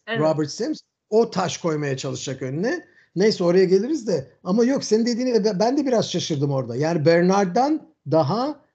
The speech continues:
Speaker 2: böyle içten pazarlıklı ve daha ka-, e, ne bileyim,
Speaker 1: Karşı
Speaker 2: çelme ta-,
Speaker 1: direnç
Speaker 2: çelme takıcı
Speaker 1: bekliyordum.
Speaker 2: bir, bir davranış
Speaker 1: Değil mi?
Speaker 2: bekliyordum.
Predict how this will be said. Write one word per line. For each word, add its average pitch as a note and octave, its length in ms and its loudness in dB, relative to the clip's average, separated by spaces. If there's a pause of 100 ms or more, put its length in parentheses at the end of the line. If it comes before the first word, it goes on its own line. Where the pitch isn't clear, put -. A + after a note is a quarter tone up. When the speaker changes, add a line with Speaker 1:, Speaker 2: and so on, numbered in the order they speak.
(440)
Speaker 2:
böyle F#3 420 4
içten G3 480 -2
pazarlıklı F3+ 520 -2
ve F#3 120 0
daha F3+ 180 2
ka-, F3 300 -4
e, F3 360 2 (280)
ne D#3+ 80 0
bileyim, A3+ 140 4
Speaker 1:
Karşı - 140 0
Speaker 2:
çelme E3+ 320 4
ta-, C#4+ 80 2
Speaker 1:
direnç F4 200 2
Speaker 2:
çelme G3 340 2
takıcı G3 440 2
Speaker 1:
bekliyordum. D3+ 240 0
Speaker 2:
bir, D3+ 200 -2
bir D3+ 180 -6
davranış D3 440 -2
Speaker 1:
Değil C#3 120 -2
mi? - 20 -10
Speaker 2:
bekliyordum. F#3+ 400 -8